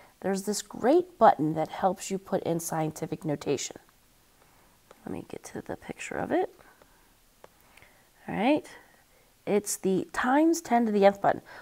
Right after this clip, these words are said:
We've used that already. We've used that when we were taking and going from a improper fraction to a mixed number.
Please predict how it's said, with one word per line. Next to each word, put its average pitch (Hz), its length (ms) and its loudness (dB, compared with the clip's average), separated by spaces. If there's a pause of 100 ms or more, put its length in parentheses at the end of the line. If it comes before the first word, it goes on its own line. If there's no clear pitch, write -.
(120)
We've 370 240 10
used 330 280 8
that 151 140 10
already. 160 400 6 (460)
We've 196 220 4
used 320 280 4
that 180 200 8 (360)
when 180 180 4
we 180 140 4
were 175 100 4
taking 185 600 0 (360)
and 180 260 -2
going 180 320 4
from 170 280 0
a 156 320 0 (100)
improper 185 440 4
fraction 170 420 2
to - 120 -2
a 156 40 0
mixed 156 260 -4
number. 175 320 2